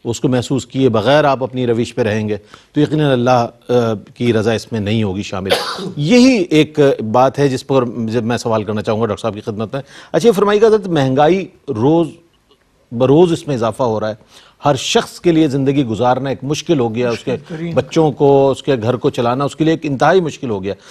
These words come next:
Speaker 1: ऐसी सूरत में सालाना कारकर्दगी की बुनियाद पर तनख्वाहों में इजाफा या बोनस देने के हवाले से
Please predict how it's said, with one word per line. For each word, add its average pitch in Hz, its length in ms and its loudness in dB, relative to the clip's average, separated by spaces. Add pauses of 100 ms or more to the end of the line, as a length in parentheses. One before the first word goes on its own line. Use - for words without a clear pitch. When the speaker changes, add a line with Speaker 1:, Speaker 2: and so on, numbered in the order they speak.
(300)
Speaker 1:
ऐसी 214 260 0
सूरत 196 360 2
में 196 300 0
सालाना 175 640 0
कारकर्दगी 147 640 -2
की 156 80 0
बुनियाद 131 460 2
पर 131 240 -2 (400)
तनख्वाहों 147 540 2
में 160 260 2
इजाफा 131 580 2
या 139 160 2
बोनस 131 380 2
देने 135 300 0
के 135 100 -2
हवाले 120 320 0
से 120 220 -6